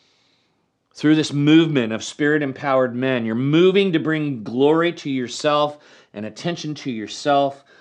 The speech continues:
Lord, help us pray and act today, tomorrow, and for the rest of our lives,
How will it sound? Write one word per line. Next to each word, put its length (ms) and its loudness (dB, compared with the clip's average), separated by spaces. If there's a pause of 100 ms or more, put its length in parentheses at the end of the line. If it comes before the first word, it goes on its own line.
(160)
Lord, 240 2
help 400 0
us 340 -8 (200)
pray 480 0
and 260 -8
act 460 -8 (360)
today, 600 0
tomorrow, 760 0
and 140 -10
for 100 -4
the 80 -2
rest 360 -2
of 100 -4
our 160 4
lives, 320 -2